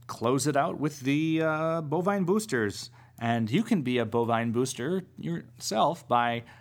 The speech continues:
telling your friends, relatives, people you don't even like about our podcast and, uh, letting us know that you did. A lot of people do that via Twitter. Uh, you could do it via email and maybe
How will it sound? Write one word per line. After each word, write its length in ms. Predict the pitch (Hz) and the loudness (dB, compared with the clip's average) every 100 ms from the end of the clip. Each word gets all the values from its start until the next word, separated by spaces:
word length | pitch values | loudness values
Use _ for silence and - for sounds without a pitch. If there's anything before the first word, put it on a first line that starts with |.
| - - | -20 -6
telling 480 | - 185 196 190 175 | 2 2 2 0 -2
your 540 | 143 139 135 139 139 | 0 0 0 0 -2
friends, 1000 | 143 - - 175 135 110 117 147 143 - - - | -4 -10 -4 0 2 2 0 -2 -6 -10 -16 -6
relatives, 1000 | 113 113 117 - 113 110 110 107 - - _ _ _ | 0 0 0 -2 -2 -2 -4 -8 -10 -14 _ _ _
people 280 | 127 117 123 | -6 -2 -2
you 100 | 117 | 0
don't 160 | 117 | 0
even 180 | 117 113 | -2 -2
like 520 | 117 185 175 170 - - - - - | 0 2 0 -4 -12 -20 -20 -20 -4
about 340 | 139 165 151 147 | 2 4 4 2
our 100 | 156 | 0
podcast 680 | 175 185 175 139 104 101 - | 2 0 2 2 2 0 -4
and, 300 | 117 117 117 | -4 -2 0
uh, 160 | 117 117 | 0 2
letting 260 | 147 180 | 0 0
us 160 | 170 - | -2 -2
know 180 | 139 151 | 0 -2
that 100 | 120 | -4
you 80 | 117 | -4
did. 300 | 127 107 82 | 0 -2 -2
A 80 | 104 | -2
lot 160 | 113 | -2
of 60 | 120 | -2
people 220 | 120 117 | -6 -4
do 160 | 110 113 | -4 -2
that 180 | 104 | -2
via 240 | 107 101 98 | -2 -2 -2
Twitter. 460 | - 175 180 175 - - - - | -6 -4 -2 -4 -6 -20 -18 -4
Uh, 60 | 110 | -2
you 160 | 110 | -2
could 140 | 113 110 | -4 -4
do 140 | 113 | -2
it 100 | 110 | -2
via 280 | 110 101 101 | -2 -2 -2
email 560 | 123 143 139 135 131 131 | -2 0 2 2 2 0
and 120 | 117 | -2
maybe 380 | 113 113 113 | -2 -2 -4